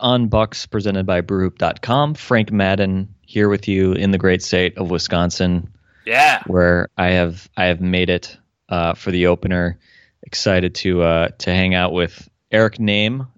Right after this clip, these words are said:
Speaker 1: in person tomorrow. I think we're gonna record a podcast in person and, uh, hopefully see some of you, uh, at Goolsby's pregame. I don't know. Wh-, when should we show up there? Like,
Speaker 2: That's on, that's on you. Uh,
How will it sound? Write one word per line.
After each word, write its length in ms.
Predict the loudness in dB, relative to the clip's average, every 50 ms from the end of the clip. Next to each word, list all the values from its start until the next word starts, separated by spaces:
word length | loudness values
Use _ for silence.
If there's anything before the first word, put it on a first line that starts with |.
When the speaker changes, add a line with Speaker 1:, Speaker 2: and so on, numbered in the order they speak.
| _ _
Speaker 1:
in 160 | -6 -4 -2
person 420 | -2 -2 -2 -2 -4 -6 -8 -8 -6
tomorrow. 520 | -6 -4 -2 -2 -2 0 0 -2 -2 -4
I 60 | -4
think 180 | -6 -6 -6 -4
we're 100 | -4 -4
gonna 180 | -2 -4 -4 -4
record 440 | -6 -8 -12 -8 -2 0 0 0
a 20 | 0
podcast 640 | 0 -2 -2 -2 -2 -2 -2 -2 -2 -2 -2 -4 -4
in 100 | -6 -4
person 400 | -2 0 0 0 0 -2 -4 -4 -4
and, 420 | -2 -2 0 2 2 0 0 -2 -6 _ _ _ _ _ _ _ _ _ _ _ _ -6
uh, 480 | -2 -2 0 0 2 2 0 0 0 -2 -6 -10 _ _ _ _ _
hopefully 300 | -4 -4 -2 0 0 0
see 160 | 2 2 2 2
some 220 | 2 4 4 4
of 60 | 4
you, 380 | 4 4 4 4 4 4 2 0 -2 -4 -4
uh, 420 | -2 0 2 2 2 2 0 0 -2 -2
at 260 | -4 -4 -6 -4 -2
Goolsby's 640 | 2 2 4 2 2 0 0 2 2 2 2 0
pregame. 680 | 0 0 2 2 2 2 2 0 0 0 0 0 -2 -2 -2
I 60 | -2
don't 100 | 0 2
know. 140 | 2 2 2
Wh-, 160 | 0 0 0
when 120 | 0 0 -2
should 140 | 0 -2
we 80 | -2 -2
show 240 | -2 0 0 0 0
up 160 | 0 -2 -2
there? 140 | -2 -2 -2
Like, 200 | -2 -4 -6 -8 _ _ _ _ _ _ _ _ _ _ _ -20 -18 -16
Speaker 2:
That's 380 | -4 0 4 4 4 4 4
on, 320 | 2 2 4 2 2 -2 -4 -8 -16 -6 _
that's 220 | 2 2 2 2 2
on 280 | 0 0 0 -2 -4
you. 500 | -2 0 2 2 2 0 -2 -6 -10 -14 -18 _ _ -12
Uh, 400 | -6 -4 -2 -2 -2 -2 -4